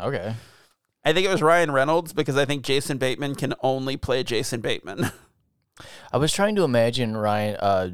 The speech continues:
Speaker 1: uh, Jason Bateman delivering Ryan Reynolds' lines and was having difficulty with it.
Speaker 2: I think Ryan Reynolds, and this is, this is weird to say because I really like Jason Bateman, but I think he has, like, a real, like, I think he has a type, but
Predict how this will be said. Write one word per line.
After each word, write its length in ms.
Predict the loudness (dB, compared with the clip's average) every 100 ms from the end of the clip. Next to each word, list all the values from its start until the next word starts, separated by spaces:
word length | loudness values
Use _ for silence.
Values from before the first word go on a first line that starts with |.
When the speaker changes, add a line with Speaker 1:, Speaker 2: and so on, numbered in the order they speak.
| -8
Speaker 1:
uh, 220 | -6 -6 -4
Jason 460 | -2 0 0 -2
Bateman 280 | -2 -2 -2
delivering 380 | -4 -4 -4 -4
Ryan 240 | -4 -4
Reynolds' 300 | -4 -6 -6
lines 480 | -6 -4 -4 -8 -10
and 80 | -8
was 120 | -6
having 280 | -4 -4 -6
difficulty 1040 | -6 -6 -4 -4 -4 -10 _ -18 -10 -8
with 240 | -6 -6 -6
it. 180 | -8 -10 -18 _ -8
Speaker 2:
I 40 |
think 200 | -6 2
Ryan 240 | 4 4
Reynolds, 340 | 2 2 0 -2
and 180 | -6 -2
this 160 | -2 -2
is, 160 | -6
this 200 | -4 -4
is 120 | -4
weird 240 | 0 0 0
to 80 | 2
say 180 | 2
because 240 | 2 0 0
I 40 |
really 200 | 2 0
like 140 | 0 -2
Jason 260 | -2 -2
Bateman, 320 | -2 -2 -2
but 80 | -2
I 80 | -2
think 200 | -2 -6
he 120 | -2
has, 220 | 0 0
like, 140 | -2 -4
a 60 |
real, 280 | -2 0 0
like, 280 | 2 -2 -2 -4
I 40 |
think 180 | -2 -2
he 80 | 2
has 200 | 2 2
a 60 | 0
type, 460 | 0 0 -4 -12 -20 -20 -20 _ 4
but 360 | 4 4 0